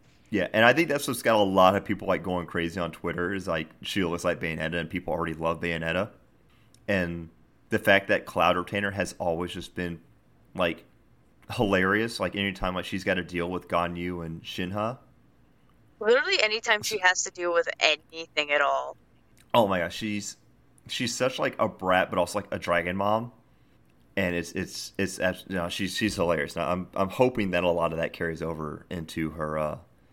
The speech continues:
Speaker 1: into her playable character, like, profile and mannerisms and stuff, because she looks really good, and I'm hoping that she plays the way that we've experienced her so far. Do you think you're gonna, are you gonna throw any currency at, uh, at Cloud Retainer if you got any left over after Raiden?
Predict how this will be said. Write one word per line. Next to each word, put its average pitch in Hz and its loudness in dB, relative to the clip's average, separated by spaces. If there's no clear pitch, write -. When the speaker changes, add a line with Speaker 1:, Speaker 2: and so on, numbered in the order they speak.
Speaker 1:
into 92 -4
her 85 2
playable 80 -2
character, 82 -4
like, 82 -8
profile 80 -4
and 76 -10
mannerisms 80 -4
and 76 -16
stuff, - -6
because 117 -2
she 143 0
looks 139 2
really 139 2
good, 139 2
and 127 0
I'm 98 4
hoping 101 2
that 87 0
she 85 -4
plays 80 -2
the 87 -4
way 80 -2
that 80 -10
we've 92 -2
experienced 80 -4
her 78 -6
so 73 -6
far. - -10
Do 101 -4
you 98 2
think 92 -2
you're 95 -6
gonna, 90 0
are 95 0
you 95 0
gonna 92 0
throw 92 -2
any 90 -4
currency 90 -4
at, 90 -4
uh, 92 -6
at 98 0
Cloud 95 4
Retainer 98 -4
if 95 -10
you 95 -8
got 98 0
any 98 -6
left 98 -6
over 98 -2
after 98 -4
Raiden? 101 -2